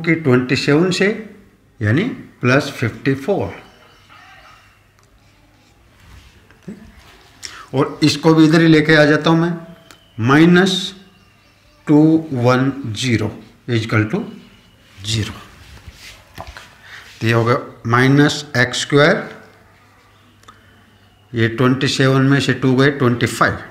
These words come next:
प्लस ट्वेंटी फ़ाइव एक्स।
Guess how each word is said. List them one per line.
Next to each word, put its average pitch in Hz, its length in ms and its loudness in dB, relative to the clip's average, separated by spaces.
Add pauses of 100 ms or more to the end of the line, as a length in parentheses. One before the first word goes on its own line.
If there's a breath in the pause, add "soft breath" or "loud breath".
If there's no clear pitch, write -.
(680 soft breath)
प्लस 143 360 2
ट्वेंटी 131 360 0
फ़ाइव 123 600 -2
एक्स। - 520 -8